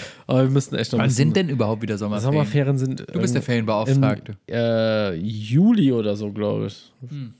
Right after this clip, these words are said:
Speaker 1: Geht's wieder los.
Speaker 2: Okay.
Speaker 1: Ja.
Speaker 2: Oh, da müssen wir ja noch ein, ähm, müssen wir ja vorher noch einen großen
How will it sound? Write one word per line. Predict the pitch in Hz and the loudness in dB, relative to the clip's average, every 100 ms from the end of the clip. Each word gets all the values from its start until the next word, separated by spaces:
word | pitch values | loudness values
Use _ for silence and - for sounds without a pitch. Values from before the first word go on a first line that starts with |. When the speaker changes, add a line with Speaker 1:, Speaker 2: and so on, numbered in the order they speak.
| _ _ _ - | _ _ _ -10
Speaker 1:
Geht's | 110 - | -10 -8
wieder | 110 110 | -8 -4
los. | 110 120 | -2 -2
Speaker 2:
Okay. | - 127 151 - - - | -2 -4 -4 -8 -10 -4
Speaker 1:
Ja. | 107 - _ _ _ _ - | -4 -6 _ _ _ _ -8
Speaker 2:
Oh, | 147 | -4
da | 135 | -4
müssen | 143 - 156 | -4 -6 -4
wir | |
ja | 127 | -4
noch | 123 123 | -4 -4
ein, | 120 113 | -4 -2
ähm, | 120 113 117 120 - - - - - - _ _ | 0 -2 -4 -8 -16 -20 -20 -20 -20 -20 _ _
müssen | 170 139 139 143 | -8 -4 -2 -2
wir | |
ja | 113 | -2
vorher | 156 143 | 0 0
noch | 117 | 0
einen | 113 | -2
großen | 104 160 - 123 117 113 | -4 -4 -4 -6 -6 -8